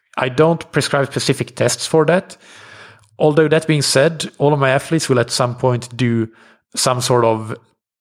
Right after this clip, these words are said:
all-out testing, time trial testing. And that might be either a classic twenty minute, uh, F T P test, or it might be an inside test, which has, uh, a set of time trials,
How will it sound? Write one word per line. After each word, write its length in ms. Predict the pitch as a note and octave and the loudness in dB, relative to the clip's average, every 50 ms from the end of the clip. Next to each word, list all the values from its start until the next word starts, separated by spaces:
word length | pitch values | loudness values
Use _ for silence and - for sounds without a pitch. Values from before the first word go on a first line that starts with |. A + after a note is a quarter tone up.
| _ - | _ -2
all-out 460 | B2+ B2+ C3 B2 A#2 A#2 - - - | 0 2 2 2 0 -2 -6 -4 -4
testing, 360 | B2+ A#2 - - - F#3+ F#3 | -4 -2 -2 -2 -2 -2 -2
time 220 | D#3+ - B2 A2 G#2+ | 0 -2 -4 -4 -4
trial 220 | - A#2+ A2 A2 | -4 -4 -6 -4
testing. 500 | - - A#2 - - - F3 F3+ F#3 F3+ - - - - - - - - _ - | -2 -4 -4 -4 -2 -2 -2 -2 -2 -6 -10 -16 -20 -20 -20 -20 -20 -20 _ -4
And 160 | - C#3 C#3 | -4 0 0
that 220 | C#3+ D3 D3 - | 0 0 0 -2
might 360 | C#3+ C#3 C#3+ C#3 C3+ - - | -2 0 0 0 0 -4 -6
be 320 | B2+ C#3 C3 B2 A#2+ A#2+ - - _ | -4 -2 0 0 -2 -2 -4 -6 _
either 560 | - B2 B2 B2+ B2+ B2 A#2+ A#2+ A#2 A#2 - _ _ _ _ _ _ | -2 0 0 2 2 2 4 4 2 0 -2 _ _ _ _ _ _
a 80 | B2+ B2 | -6 -6
classic 480 | - - B2+ A#2 A2+ - B2+ A#2 - | -2 -2 -2 -2 0 -2 -2 -4 -4
twenty 360 | - - B2 A#2 A#2 A#2 - | -4 -2 -2 -2 0 -2 -4
minute, 600 | A#2 A2 A2 G#2+ G#2+ G#2+ - _ _ - - - - _ | -4 -4 -2 -2 -2 -4 -4 _ _ -14 -14 -14 -16 _
uh, 360 | - C#3+ A#2+ A2+ G#2+ G#2+ A2 - - _ | -4 -2 0 2 2 0 0 -2 -4 _
F 160 | - B2 - | -8 -8 -6
T 80 | - A#2 | -6 -10
P 220 | - - D3+ D#3 | -4 -2 -2 0
test, 340 | - - F3+ - - - - - - - - - - - - - - | 2 0 0 0 -2 -8 -10 -18 -20 -20 -20 -20 -20 -20 -20 -6 -2
or 100 | C3 B2 | -2 0
it 140 | A2+ A#2+ | 0 0
might 240 | B2 B2 A#2+ A#2+ A#2+ | 0 -2 -2 -2 -2
be 260 | - B2 A#2 A2+ A#2 | -4 -2 0 0 -2
an 160 | - - A2 A#2+ | -2 -2 -4 -4
inside 460 | - B2 C#3 C3+ - D3 C#3+ C3+ - | -2 -2 -2 0 0 -2 -2 -2 -2
test, 340 | - D3 C#3 - - - - | -2 -2 -2 -2 -6 -4 -2
which 220 | A#2+ A#2 - - | -2 -2 0 -2
has, 420 | - A#2 A2 A2 - - - - | -2 0 0 0 -2 -2 -2 0
uh, 220 | C3 A#2+ A2+ A2 - - | 2 2 2 0 0 -2
a 60 | B2 | -2
set 380 | - - - D3 C3+ - - - - | -2 0 0 -2 -2 -4 -8 -10 -4
of 320 | - C3 C3 B2 B2 B2+ - _ _ _ _ _ | -2 0 0 0 -4 -8 -14 _ _ _ _ _
time 200 | - C3 B2+ C#3 | -4 -4 -4 -4
trials, 520 | C3+ - D3 D3+ E3 F#3 F#3 - - - | -2 -2 -2 -2 0 -2 -4 -6 -8 -10